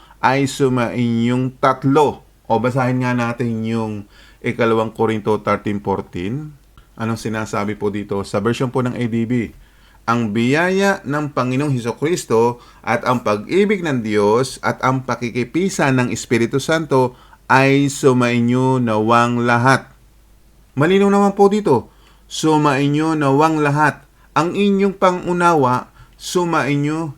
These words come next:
yung tatlo. Yan, nagdagdag ka. Hindi ka lang nagdagdag, hindi ka nagbawas,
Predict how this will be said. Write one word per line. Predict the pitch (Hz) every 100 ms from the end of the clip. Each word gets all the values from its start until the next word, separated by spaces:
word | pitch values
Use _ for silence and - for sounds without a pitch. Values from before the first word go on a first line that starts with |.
| -
yung | 110 135 165 160
tatlo. | - 139 139 160 110 -
Yan, | 143 151
nagdagdag | 113 110 117 113 117 104
ka. | 131 113 - _ _ _ _ - - _ _ _ _ _
Hindi | - 147 170 214
ka | 196
lang | 190 185
nagdagdag, | 170 147 147 135 120 110
hindi | 101 120 185
ka | 196
nagbawas, | 170 139 135 131 104 104 104 -